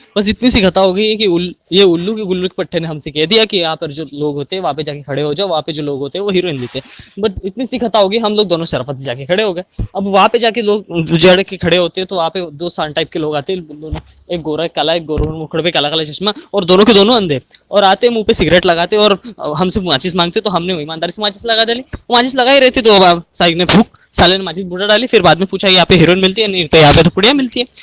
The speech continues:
अब, अब इतना बोलने की देरी थी, तो हमने सोचा कि आपके देश में आपको पुड़िया, हीरोइन को पुड़िया बोलते, तो हमने तो पुड़िया, पुड़िया, तो पुड़िया ही सही, पुड़िया बता दो। बस इतना बोलने की देरी थी, उसने अपना बैग पकड़ा और हमारा बैग लेके साले फूट गए।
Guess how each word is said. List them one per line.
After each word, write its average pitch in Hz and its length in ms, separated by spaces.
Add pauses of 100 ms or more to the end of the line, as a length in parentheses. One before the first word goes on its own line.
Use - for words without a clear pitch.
(200)
अब, 240 220 (540)
अब 175 160
इतना 220 240
बोलने 269 260
की 254 100
देरी 262 200
थी, 269 100
तो 262 100 (320)
हमने 208 180
सोचा 226 220
कि 220 80
आपके 185 240
देश 175 160
में 185 100
आपको 170 200
पुड़िया, 160 340 (140)
हीरोइन 180 260
को 185 80
पुड़िया 175 240
बोलते, 190 220
तो 190 100
हमने 160 200
तो 165 100
पुड़िया, 165 220
पुड़िया, 160 280
तो 190 200
पुड़िया 170 200
ही 202 60
सही, 254 200 (280)
पुड़िया 214 200
बता 233 200
दो। 240 160 (240)
बस 226 160
इतना 262 200
बोलने 277 240
की 277 100
देरी 269 180
थी, 262 100
उसने 262 220
अपना 226 220
बैग 202 140 (160)
पकड़ा 226 200
और 226 100
हमारा 190 280
बैग 180 180
लेके 180 200
साले 175 180
फूट 233 180
गए। 254 120